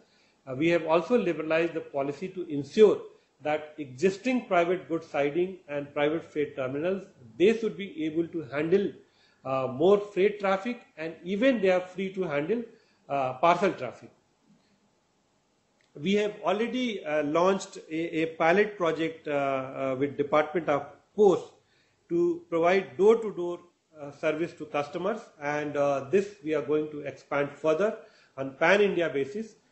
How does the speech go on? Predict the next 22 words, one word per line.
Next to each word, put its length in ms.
so 240
that, 360
uh, 520
in 200
cooperation 520
with 160
Department 480
of 240
Post, 300
uh, 240
we 140
will 180
be 260
able 240
to 140
provide, 640
uh, 220
goods 300
from 260
door 200
to 120
door, 360